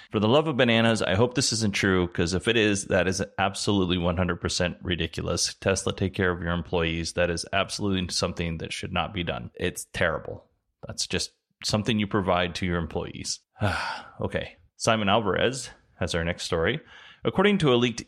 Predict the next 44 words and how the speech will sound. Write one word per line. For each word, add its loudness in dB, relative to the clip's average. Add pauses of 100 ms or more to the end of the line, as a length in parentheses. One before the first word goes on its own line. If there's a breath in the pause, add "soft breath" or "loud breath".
email 4
Elon 4
sent 0 (160)
to 0
Tesla 0
employees, 0
Tesla 0
is 0
producing 0 (260 loud breath)
sixty-three -2
hundred 0
Model 2
threes 0
a 4
week, -4 (240 soft breath)
which -2
works 0
out 2
to 2 (300 loud breath)
about 2
nine 2
hundred 2
Model 2
threes -4
a -4
day. -2 (520 soft breath)
The 2
email 2
also 2
goes 4
on 2
to -2
report 0
that 2
Tesla's 0
even 0
exceeded 2
a -2
thousand 2
Model 4
threes -2
on 0
multiple -2
days. -8